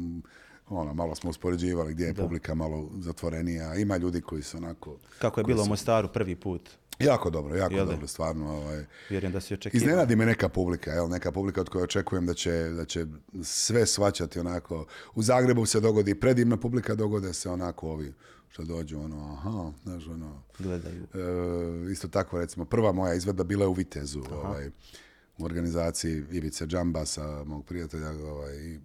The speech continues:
Speaker 1: i iznenadilo me stvarno, mislim, pozitivno, koliko, znaš, kad, znaš, kad ljudi, kako bi ja reagirao, tako su oni reagirali,
Speaker 2: E,
Speaker 1: ono.
Speaker 2: to je najljepše, kad uspiješ
Speaker 1: I
Speaker 2: taj
Speaker 1: ono,
Speaker 2: efekt dobiti, da.
Speaker 1: bio sam oduševljen, stvarno, ono, a negdje gdje očekuješ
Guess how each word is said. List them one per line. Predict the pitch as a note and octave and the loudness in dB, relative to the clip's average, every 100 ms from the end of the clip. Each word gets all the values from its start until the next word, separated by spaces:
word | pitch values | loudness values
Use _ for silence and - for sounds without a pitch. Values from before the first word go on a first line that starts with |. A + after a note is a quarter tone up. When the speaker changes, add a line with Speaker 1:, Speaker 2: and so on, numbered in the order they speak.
| - B1+ | -18 -10
Speaker 1:
i | F2+ F2 E2+ - E2+ E2+ E2+ | -4 -2 -4 -10 -16 -14 -8
iznenadilo | F#2+ E2+ F#2+ G#2+ A2 G2+ | -4 0 2 2 4 2
me | F2+ | 0
stvarno, | - G2 G#2+ | 2 4 4
mislim, | F#2 E2+ F2 | 2 2 2
pozitivno, | G#2 F2+ E2+ F#2 G2 F#2+ - - - - | 2 2 0 0 0 -4 -14 -20 -20 -4
koliko, | G2 G#2 G#2 G#2 F#2+ | 0 2 4 4 4
znaš, | F2 A2+ | 4 0
kad, | - F#2+ | 0 2
znaš, | G#2 F#2 | 2 2
kad | - F#2 | 0 0
ljudi, | G2+ F2+ F2 - _ _ - | 2 0 -2 -6 _ _ -2
kako | C3 B2 | 2 4
bi | A#2+ | 6
ja | C3+ | 8
reagirao, | A#2 G#2+ G#2+ B2+ | 8 6 6 6
tako | A2+ A#2 - | 4 0 -2
su | A2+ | -2
oni | A2 | 0
reagirali, | F#2 F2 E2 F2 E2 D#2+ | 2 0 2 0 0 0
Speaker 2:
E, | |
Speaker 1:
ono. | F2 | 0
Speaker 2:
to | E2+ C#3+ | 4 6
je | |
najljepše, | C3+ B2 A2+ - F#2+ | 6 6 6 4 -2
kad | A2 G2 G2 | -2 -2 2
uspiješ | G#2+ - G2+ F#2+ | 0 2 0 2
Speaker 1:
I | |
Speaker 2:
taj | B2+ G#2+ | 4 6
Speaker 1:
ono, | A#2+ A#2 | 6 6
Speaker 2:
efekt | G#2+ | 6
dobiti, | G2 G#2 A#2 | 4 2 4
da. | A2 | 4
Speaker 1:
bio | A2+ A2+ | 6 6
sam | - G#2+ | 6 4
oduševljen, | G#2+ G#2 - E2 E2 E2+ | 4 4 2 0 0 -2
stvarno, | - F2+ F2 D2+ | 2 4 4 0
ono, | D2+ | -4
a | D#2 | 0
negdje | F#2+ G#2+ G#2 | 2 2 0
gdje | F#2+ | -2
očekuješ | F#2+ - G2+ - F2+ - | -2 -2 -2 0 -2 -2